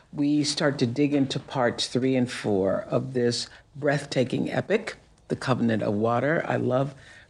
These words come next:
reading all of your comments and how expanded you all are being made because of these words. It's my hundred and first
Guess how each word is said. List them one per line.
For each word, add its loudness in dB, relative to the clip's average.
reading 2
all 2
of 2
your 0
comments 0
and 0
how 0
expanded 0
you 2
all 2
are 2
being 2
made 0
because 0
of 0
these 0
words. 0
It's 0
my 2
hundred 2
and 2
first 0